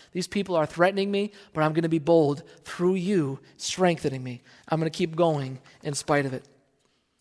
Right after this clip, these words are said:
So that's number six. Finally, we get to number seven. Our laps-, last obstacle is the obstacle of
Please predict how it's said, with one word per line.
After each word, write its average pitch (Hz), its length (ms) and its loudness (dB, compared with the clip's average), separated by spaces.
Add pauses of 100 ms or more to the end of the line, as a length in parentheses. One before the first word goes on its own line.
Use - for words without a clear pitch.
So - 140 -4
that's 185 120 -6
number 185 140 -2
six. - 500 -4 (460)
Finally, 190 280 6
we 180 100 2
get 180 100 4
to 185 80 -4
number 165 180 0
seven. 156 280 2
Our 143 60 0
laps-, 160 400 4
last 170 320 4
obstacle 156 600 -4 (260)
is 160 140 -2
the 175 100 -2
obstacle 175 580 2
of 147 280 2